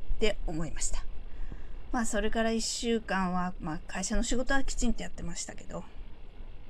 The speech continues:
なんか落ち着かなかったですね。早く週末になんないかなと思い、そして迎えた週末。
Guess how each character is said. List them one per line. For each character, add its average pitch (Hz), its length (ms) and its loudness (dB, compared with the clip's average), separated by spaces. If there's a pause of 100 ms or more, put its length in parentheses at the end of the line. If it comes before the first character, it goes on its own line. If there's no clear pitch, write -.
(1200)
な 196 360 -6
ん 240 100 -6
か 170 140 -8
落 190 240 -6
ち - 40 -6
着 - 40 -10
か 196 100 -2
な 175 80 0
か 165 80 -4
っ - 100 -8
た - 80 -8
で - 80 -6
す - 200 -8
ね。 214 180 0 (200)
早 - 280 -8
く - 80 -12
週 - 220 -4 (120)
末 240 160 -8
に 247 60 -6
な 254 80 2
ん 247 80 -2
な 247 80 -6
い 233 60 -4
か 240 100 -4
な 233 240 0 (160)
と 185 60 -6
思 165 200 -4
い、 165 180 -6 (840)
そ - 160 -2
し - 120 0
て 277 100 2
迎 220 340 2
え 208 60 -2
た 214 160 -6
週 - 240 -4
末。 165 440 -6